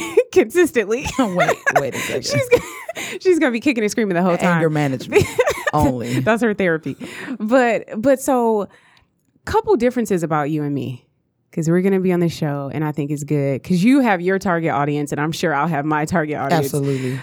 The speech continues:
Speaker 1: But, like, tell the people some of the differences
Speaker 2: Well,
Speaker 1: between us.
Speaker 2: I guess we could s-, just start with you have really no knowledge of broadcasting
Speaker 1: No,
Speaker 2: whatsoever.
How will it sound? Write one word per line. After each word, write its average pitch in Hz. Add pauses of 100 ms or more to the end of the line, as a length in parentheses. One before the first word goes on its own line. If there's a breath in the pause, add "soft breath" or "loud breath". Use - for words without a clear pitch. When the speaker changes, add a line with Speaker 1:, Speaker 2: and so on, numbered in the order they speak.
(120 loud breath)
Speaker 1:
But, 208
like, 196 (300)
tell 415
the 427
people 349
some 294
of 277
the 262
differences 180 (520 soft breath)
Speaker 2:
Well, 175
Speaker 1:
between 160
us. -
Speaker 2:
I 175
guess 220
we 226
could 160
s-, -
just 170
start 156
with 139
you 170 (140)
have 143
really 151
no 147
knowledge 135
of 139
broadcasting 143
Speaker 1:
No, 302
Speaker 2:
whatsoever. 214